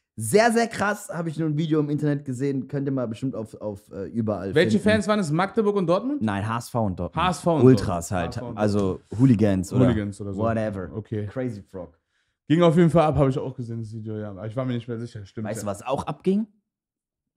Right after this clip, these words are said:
Speaker 1: Schalke gegen Magdeburg.
Speaker 2: Schalke gegen Magdeburg ging verdammt nochmal ab.
Speaker 1: Junge, ich hab ein bisschen Flashbacks gekriegt zu unserem Spiel gegen Magdeburg.
Speaker 2: Ich hätte mir gewünscht, dass die, die, die dieselben Flashbacks gehabt hätten wie wir, ja, sag ich dir ganz ehrlich.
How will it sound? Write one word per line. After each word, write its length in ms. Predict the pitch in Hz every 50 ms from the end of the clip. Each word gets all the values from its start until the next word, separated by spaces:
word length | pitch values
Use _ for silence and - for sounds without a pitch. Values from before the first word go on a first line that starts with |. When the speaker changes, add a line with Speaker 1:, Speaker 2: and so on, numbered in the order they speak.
| _ _ _ _ _ _ _ _ _ _ _ _ - - _ _ _ _ _ _ _ _ _ -
Speaker 1:
Schalke 360 | 165 - - - - - -
gegen 220 | 78 78 80 76 78
Magdeburg. 380 | 71 - - _ - - -
Speaker 2:
Schalke 360 | - - - 98 104 123 120 135
gegen 160 | 131 127 123
Magdeburg 440 | 120 120 120 117 131 120 120 110 104
ging 180 | 127 117 110
verdammt 380 | 104 - 120 104 110 - - 117
nochmal 260 | 123 104 107 107 -
ab. 160 | - 80 78
Speaker 1:
Junge, 380 | 82 90 95 98 98 92 85 82
ich 160 | 78 - -
hab 80 | 98 95
ein 40 |
bisschen 220 | 98 127 127 151 135
Flashbacks 500 | 127 135 131 127 127 - 123 110 - -
gekriegt 300 | - 95 - 117 104 -
zu 100 | - 120 107
unserem 240 | 107 104 104 95
Spiel 160 | - - 101 92
gegen 180 | 90 90 87
Magdeburg. 540 | 87 87 85 - 92 85 85 85 82 - -
Speaker 2:
Ich 160 | 117 107 -
hätte 200 | 143 139 143 165
mir 140 | 160 156 151
gewünscht, 400 | 139 131 123 135 143 143 131 -
dass 140 | 135 123 -
die, 80 | -
die, 180 | 131 123 131 131
die 300 | 110 101 120 165 185 156
dieselben 460 | 120 120 117 107 120 120 123 117 117
Flashbacks 600 | - - 120 117 120 117 - - 120 113 107 -
gehabt 320 | - 117 107 120 - - -
hätten 260 | 120 113 92 113 107
wie 140 | 104 104 101
wir, 240 | 107 104 98 90
ja, 240 | 95 101 101 104 110
sag 220 | 107 107 110 107 107
ich 100 | - -
dir 80 | 110
ganz 240 | 101 104 104 104 -
ehrlich. 340 | - - 104 104 98 95